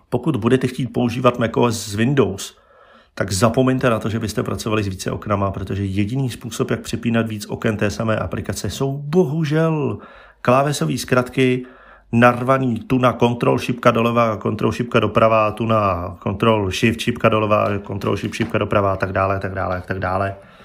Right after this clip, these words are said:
A ty nemůžete používat, pokud budete mít puštěný Windowsy,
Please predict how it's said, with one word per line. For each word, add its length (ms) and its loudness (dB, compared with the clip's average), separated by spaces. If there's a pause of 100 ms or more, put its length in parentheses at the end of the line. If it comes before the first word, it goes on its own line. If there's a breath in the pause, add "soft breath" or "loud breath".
(760 loud breath)
A 160 2
ty 220 4
nemůžete 580 2
používat, 460 0
pokud 240 -8
budete 320 -6
mít 160 -8
puštěný 380 -6
Windowsy, 580 2